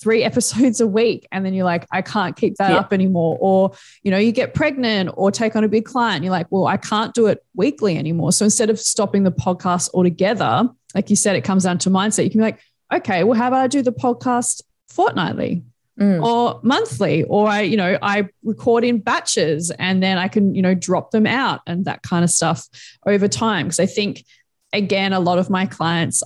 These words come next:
Speaker 1: um, and I know listeners are perfectionists in this kind of
Speaker 2: <laughs>
Speaker 1: belief, like, if you can't do it right, you shouldn't do it at all. But I think a lot of the time it's those self-imposed kind of, like, deadlines, or that I have to do this or have to do that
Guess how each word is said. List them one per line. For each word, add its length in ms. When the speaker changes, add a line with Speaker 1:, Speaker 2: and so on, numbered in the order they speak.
Speaker 1:
um, 520
and 100
I 40
know 180
listeners 540
are 540
perfectionists 640
in 40
this 160
kind 240
of 160
Speaker 2:
<laughs> 80
Speaker 1:
belief, 240
like, 160
if 120
you 80
can't 280
do 120
it 20
right, 260
you 60
shouldn't 220
do 120
it 60
at 40
all. 300
But 140
I 40
think 200
a 60
lot 300
of 200
the 80
time 340
it's 160
those 240
self-imposed 1120
kind 180
of, 80
like, 180
deadlines, 680
or 100
that 100
I 60
have 320
to 80
do 140
this 200
or 80
have 220
to 80
do 180
that 300